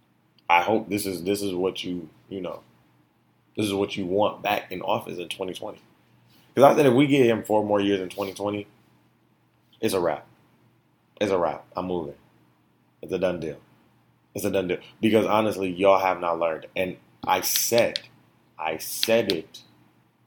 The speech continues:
Said it on the pod. Y'all can go fact check me. You feel me? 'Cause I know a lot of y'all have not even listened to all one hundredth,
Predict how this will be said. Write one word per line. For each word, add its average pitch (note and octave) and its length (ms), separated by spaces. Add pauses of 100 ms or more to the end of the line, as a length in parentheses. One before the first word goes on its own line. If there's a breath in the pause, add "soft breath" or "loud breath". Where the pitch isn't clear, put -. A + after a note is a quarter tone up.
(200)
Said - 400
it G#2+ 80
on G#2+ 120
the G#2 80
pod. F2+ 360 (800)
Y'all F2 120
can E2+ 280
go G2 240
fact G2 360
check D#2 240
me. - 80 (840)
You F2 160
feel F2+ 180
me? F2+ 100
'Cause F2 100
I F2+ 100
know F#2 120
a F2+ 100
lot G2+ 180
of G2 80
y'all F2 160
have F2 380
not F#2 240
even E2+ 220
listened E2+ 580 (400)
to F2 180
all E2+ 360
one F2+ 260
hundredth, F#2 680